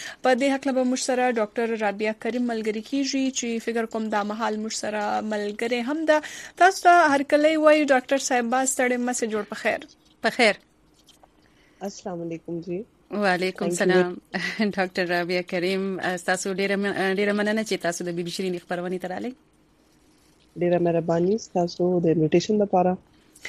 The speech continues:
Speaker 1: مننه ډاکټر صاحبه، تاسو، اه، په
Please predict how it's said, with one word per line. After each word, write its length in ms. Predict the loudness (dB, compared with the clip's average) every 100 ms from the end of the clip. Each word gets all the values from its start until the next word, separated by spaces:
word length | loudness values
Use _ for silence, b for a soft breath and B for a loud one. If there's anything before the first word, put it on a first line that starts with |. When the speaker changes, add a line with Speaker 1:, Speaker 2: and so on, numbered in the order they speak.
| B B -4
Speaker 1:
مننه 500 | 0 4 6 8 8
ډاکټر 260 | 8 6 6
صاحبه، 500 | 6 8 8 10 8 8 6 6
تاسو، 560 | 4 2 2 0 0 2
اه، 280 | 4 4
په 140 | 4